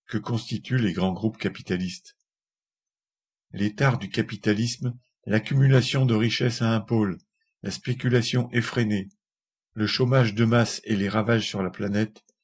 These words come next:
ne peuvent être combattus sans remettre en cause leurs racines,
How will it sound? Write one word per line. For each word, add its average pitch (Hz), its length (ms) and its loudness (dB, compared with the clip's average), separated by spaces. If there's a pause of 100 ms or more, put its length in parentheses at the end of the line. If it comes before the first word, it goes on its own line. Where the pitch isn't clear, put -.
(240)
ne 107 120 0
peuvent 123 300 -2
être 113 260 -2
combattus 107 640 0 (240)
sans 101 220 -4
remettre 107 360 0
en 98 100 -4
cause 110 280 -4
leurs 87 200 -6
racines, 98 560 -6